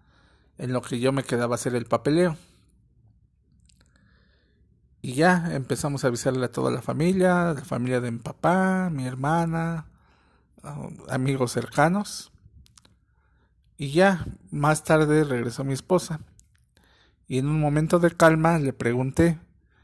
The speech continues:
si había alguna novedad. Y me dijo, "No, pero la vecina me la encontré y me dijo algo raro". Yo le pregunté, "¿Qué te dijo?".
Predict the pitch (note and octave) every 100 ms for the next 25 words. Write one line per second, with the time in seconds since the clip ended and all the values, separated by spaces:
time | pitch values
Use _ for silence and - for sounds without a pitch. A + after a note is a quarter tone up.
0 | _ _ _ _ - - B2+ A#2+ C3 C3
1 | C3 C#3 D3 D#3+ F3+ G#3+ G#3+ - - _
2 | _ _ - C3+ C3 C#3+ D#3 E3+ E3 F3
3 | F#3 B3 - _ _ _ _ _ _ _
4 | _ - C3+ C#3 C3+ C3 C3 - E3 E3
5 | E3+ F3 - D3+ C3 B2+ B2+ B2 C3+ C3+
6 | C3 D#3 F3+ G3 _ _ _ _ _ _
7 | _ - D#3 C3+ C3+ C#3 D#3 D3+ C#3 C#3
8 | F3+ F3 D#3+ - _ _ _ _ _ _
9 | _ _ _ _ _ - A#2+ A#2 A2 B2
10 | A#2+ C#3+ - - - C#3+ E3 D#3+